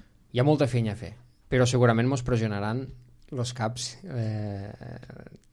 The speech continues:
i mos diran, escolta, va, per l'estiu ja hem de tindre algo. No, no, no vull ficar una data en concret perquè hi ha molta feina a fer, però segurament, ja et dic,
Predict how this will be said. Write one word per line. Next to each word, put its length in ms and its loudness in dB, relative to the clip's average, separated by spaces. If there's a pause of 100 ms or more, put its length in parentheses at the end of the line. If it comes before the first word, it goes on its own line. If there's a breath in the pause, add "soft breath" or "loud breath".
(460)
i 160 -4
mos 200 -4
diran, 280 -4
escolta, 320 -2
va, 200 2
per 120 -4
l'estiu 280 -4
ja 120 0
hem 80 -2
de 80 -4
tindre 240 -6
algo. 280 -10 (420 soft breath)
No, 180 2
no, 360 4
no 240 0
vull 120 4
ficar 280 2
una 120 4
data 200 2
en 80 -2
concret 320 -2
perquè 240 2
hi 40 2
ha 40 0
molta 240 -2
feina 240 -6
a 40 -12
fer, 180 -6 (720 soft breath)
però 200 0
segurament, 560 -2
ja 80 -4
et 40 -8
dic, 200 -6